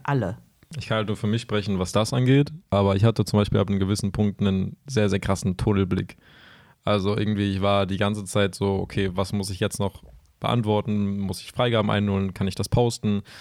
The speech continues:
Speaker 2: Dass die anderen noch mal drüber lesen? Gibt's irgendwelche Kommentare, auf die man noch jetzt am besten reagieren sollte? Äh, hat jeder alles im Blick so? Also wenn ich jetzt nächstes Jahr noch mal dran wäre,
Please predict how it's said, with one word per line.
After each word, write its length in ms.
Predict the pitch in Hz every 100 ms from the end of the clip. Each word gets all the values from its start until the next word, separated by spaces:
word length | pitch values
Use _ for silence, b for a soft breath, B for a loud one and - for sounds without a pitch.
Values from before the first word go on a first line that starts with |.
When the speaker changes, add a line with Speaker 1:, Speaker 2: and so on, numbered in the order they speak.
| B
Speaker 2:
Dass 120 | 98
die 80 | -
anderen 140 | 101 104
noch 60 |
mal 100 | 120
drüber 280 | 110 104 101
lesen? 360 | 98 98 101 98
Gibt's 240 | - -
irgendwelche 320 | 101 95 95
Kommentare, 440 | 101 110 101 104 101
auf 140 | 98
die 100 | -
man 160 | 101 98
noch 260 | 98 - - _
jetzt 320 | 123 104 98 104
am 80 |
besten 240 | 98 98 107
reagieren 420 | 101 101 104 98
sollte? 360 | 101 98 101 98 B B B B _
Äh, 120 | -
hat 160 | 95 90
jeder 180 | 107 104
alles 240 | 110 104
im 120 | 107
Blick 220 | 95 104 -
so? 320 | 107 104 104
Also 220 | 104 101
wenn 100 | 110
ich 100 | 127
jetzt 180 | 131 -
nächstes 320 | 117 113 -
Jahr 100 | 113
noch 200 | 104 120
mal 140 | 147 131
dran 360 | 107 107 113
wäre, 380 | 117 123 135 160